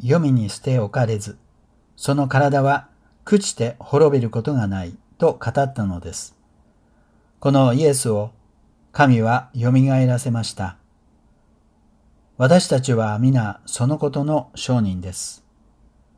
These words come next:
ですから、神の右に上げられたイエスが、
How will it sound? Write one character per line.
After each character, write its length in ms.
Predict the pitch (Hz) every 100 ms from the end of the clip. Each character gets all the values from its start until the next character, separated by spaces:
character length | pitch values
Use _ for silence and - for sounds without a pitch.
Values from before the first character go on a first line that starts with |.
| _ _ _ -
で 140 | 180
す 100 | 196
か 120 | -
ら、 240 | 123 113 123 _ _ _
神 260 | - 156 143
の 100 | 123
右 240 | 120 123
に 140 | 139 147
上 140 | 117
げ 80 | 131
ら 140 | 131
れ 100 | 131
た 140 | 131 127
イ 120 | 135
エ 80 | 127
ス 140 | 120
が、 240 | 101 98